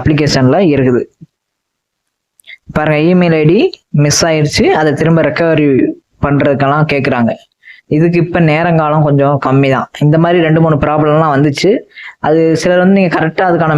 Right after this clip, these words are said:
மெயில் அட்ரஸ், இது ஃபோன் நம்பர், இதெல்லாம் கனெக்டா வச்சிருந்தீங்கன்னா அதை ஓரளவு ரெக்கவர் பண்ணி நீங்க வந்து பண்ணிடலாம். முடிஞ்ச அளவு என்னை பொறுத்தவரை நல்ல ப்ரௌசிங் சென்டர் உங்களுக்கு தெளிவா பண்ணி கொடுக்குறாங்கன்னா அங்க போய் பதிங்க. அப்படி இல்ல அப்படின்னா நீங்களே உட்காந்து நீங்களாவே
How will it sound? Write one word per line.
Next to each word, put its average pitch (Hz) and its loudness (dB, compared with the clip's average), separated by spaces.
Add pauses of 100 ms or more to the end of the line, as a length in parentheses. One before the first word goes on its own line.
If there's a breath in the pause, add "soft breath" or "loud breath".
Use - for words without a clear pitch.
(140)
மெயில் 180 2
அட்ரஸ், 156 0 (100)
இது 147 2 (260)
ஃபோன் 175 0
நம்பர், 160 2
இதெல்லாம் 147 0
கனெக்டா 151 -2
வச்சிருந்தீங்கன்னா 139 0 (180)
அதை 143 0 (100)
ஓரளவு 147 2
ரெக்கவர் 156 0 (120)
பண்ணி 147 2 (320)
நீங்க 131 2
வந்து 139 0
பண்ணிடலாம். 131 -2 (480 loud breath)
முடிஞ்ச 202 2
அளவு 214 2
என்னை 185 0
பொறுத்தவரை 180 2 (100)
நல்ல 175 2
ப்ரௌசிங் 170 0
சென்டர் 170 2
உங்களுக்கு 156 0
தெளிவா 180 2 (100)
பண்ணி 151 2
கொடுக்குறாங்கன்னா 147 0
அங்க 139 2
போய் 165 0 (100)
பதிங்க. 143 2 (640 loud breath)
அப்படி 131 0 (180)
இல்ல 226 4 (180)
அப்படின்னா 151 0 (180)
நீங்களே 180 2 (140)
உட்காந்து 151 0 (200)
நீங்களாவே 180 2